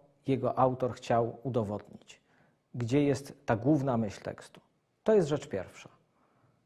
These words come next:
Bardzo łatwo ją, y, zinterpretować, bardzo łatwo ją odczytać. Rzecz druga, musisz wiedzieć dobrze, z jakim rodzajem tekstu masz do czynienia. Czy jest to tekst historyczno-literacki, który opisuje pewną rzeczywistość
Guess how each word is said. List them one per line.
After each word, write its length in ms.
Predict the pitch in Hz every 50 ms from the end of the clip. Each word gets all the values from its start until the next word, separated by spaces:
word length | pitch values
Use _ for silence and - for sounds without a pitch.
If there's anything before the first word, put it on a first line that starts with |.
| _ _ _ - _
Bardzo 320 | - 135 170 165 151 160
łatwo 360 | 156 143 143 131 - - 127 120
ją, 300 | 117 113 110 107 110 110 - _ _ _ _ _
y, 600 | - 113 113 113 110 110 110 - - - _ -
zinterpretować, 800 | 117 120 110 - 110 101 - 107 104 - 175 202 208 175 139 113
bardzo 280 | 120 139 135 120 131 131
łatwo 320 | 123 123 120 - - 104
ją 140 | 101 98 95
odczytać. 600 | 98 98 - - - - - - - - - - _ _ - - - - - _ _
Rzecz 240 | - 131 147 131 123
druga, 460 | 131 123 165 185 190 190 190 180 175 175 - - - - _
musisz 400 | 156 156 143 - 160 139 - - - - -
wiedzieć 540 | 131 120 127 147 147 131 131 165 160 160 127
dobrze, 540 | 123 127 110 95 98 110 120 123 151 190 214 -
z 100 | 120 110
jakim 280 | 135 117 - - 160
rodzajem 440 | 156 156 131 104 120 113 127 151 156
tekstu 580 | - - 104 - - - - - 127 131 156 160 - - - _ _
masz 160 | 113 117 113
do 120 | 120 135 139
czynienia. 460 | 139 - 147 135 120 101 82 - - - _ _ _ - - - - - _
Czy 100 | - -
jest 140 | 120 107 -
to 80 | - 107
tekst 240 | - 110 - - -
historyczno-literacki, 1400 | 120 113 - - 131 120 127 117 - - 110 104 104 101 - 101 - 98 - - - - - - - 214 208
który 260 | 202 - - 131 113
opisuje 420 | 101 98 - 117 - - 127 120 113
pewną 320 | - 120 101 110 110 107
rzeczywistość 840 | 104 113 110 - 120 107 117 107 - - - 110 113 - - - -